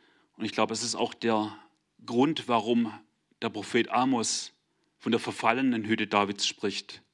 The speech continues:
und sagt, „Die Hütte, die David damals in Lobpreis, in Ehre und Dankerbietung eingeweiht hat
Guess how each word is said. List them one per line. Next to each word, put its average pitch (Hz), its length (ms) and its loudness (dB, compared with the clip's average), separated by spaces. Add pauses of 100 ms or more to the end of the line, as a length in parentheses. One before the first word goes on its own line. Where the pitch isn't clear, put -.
(260)
und 98 60 -10
sagt, - 260 -2
„Die 123 120 2
Hütte, 113 220 0
die 110 100 -6
David 113 480 0
damals 117 480 0 (320)
in 110 140 -2
Lobpreis, 113 500 0
in 113 120 0
Ehre 127 380 0
und 107 280 -4
Dankerbietung 110 680 0 (260)
eingeweiht 117 540 0
hat 101 320 -6